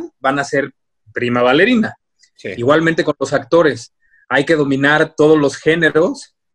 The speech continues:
Speaker 1: y hay que hacerlos bien. El primer actor viene de estas escuelas o compañías de teatro antiguas, donde el primer actor y la primera actriz protagonizaban todas las obras en todos los géneros, y ahora parece que es un,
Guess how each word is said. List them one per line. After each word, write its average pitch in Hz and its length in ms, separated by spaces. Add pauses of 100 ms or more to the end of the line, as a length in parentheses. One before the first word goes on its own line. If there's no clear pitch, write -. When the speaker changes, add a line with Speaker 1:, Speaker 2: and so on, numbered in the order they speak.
(300)
Speaker 1:
y 123 120
hay 139 100
que 156 80
hacerlos 143 460
bien. 156 380
El 131 140
primer 131 240
actor 147 280
viene 143 280
de 135 100
estas 143 380
escuelas 147 540
o - 60
compañías 135 520
de 147 100
teatro 143 380
antiguas, 147 560 (320)
donde 127 220
el 117 60
primer 135 240
actor 160 260
y - 20
la 131 120
primera 139 220
actriz 156 280
protagonizaban 139 920
todas 160 240
las 151 180
obras 165 380
en 123 160
todos 151 200
los 139 160
géneros, 151 560 (600)
y 131 40
ahora 156 280
parece 143 360
que 131 220
es 139 200
un, 139 460